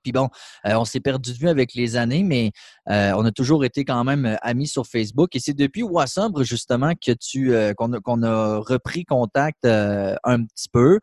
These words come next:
Euh, j'ai apprécié, je me rappellerai toujours quand tu m'as écrit pour me dire que, euh, t-, tu réagissais peut-être à un de mes, euh, épisodes où je disais que j'avais jamais été, euh, confiant en moi, puis que quand j'étais jeune, euh, je trouvais donc bien que j'avais pas rapport, puis que j'étais loser, puis tout,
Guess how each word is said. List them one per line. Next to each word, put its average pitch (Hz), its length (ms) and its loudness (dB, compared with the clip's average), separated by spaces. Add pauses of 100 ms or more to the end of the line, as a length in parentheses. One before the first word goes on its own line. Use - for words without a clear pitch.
(400)
Euh, 101 380 2
j'ai 110 220 -2
apprécié, 123 600 -2
je 143 120 -4
me 123 80 0
rappellerai 135 400 0
toujours 160 260 2
quand 139 140 -2
tu 127 160 -8
m'as 123 140 2
écrit 131 420 -4
pour 127 200 -6
me 120 140 2
dire 143 320 -2 (100)
que, 143 240 4 (420)
euh, 110 180 -4
t-, 123 220 -6
tu - 120 -6
réagissais 143 720 0
peut-être 139 440 -2
à 120 80 0
un 131 60 2
de 120 140 2
mes, 113 260 0
euh, 104 100 -2 (120)
épisodes 131 400 0
où 120 80 2
je 101 60 -4
disais 123 160 0
que 127 60 -2
j'avais 110 220 4
jamais 127 340 -2
été, 131 320 0
euh, 117 160 2
confiant 127 460 -2
en 110 100 0
moi, 135 360 0
puis - 100 -18
que 113 160 -8
quand 135 160 -6
j'étais 117 300 -6
jeune, 135 400 0 (440)
euh, 104 400 0
je 101 120 -6
trouvais 123 260 -2
donc 123 180 2
bien 131 80 0
que 127 60 -6
j'avais 113 200 -4
pas 127 160 2
rapport, 135 520 0
puis 117 100 -8
que - 80 -14
j'étais 120 120 -2
loser, 123 540 0
puis - 160 -20
tout, 135 160 2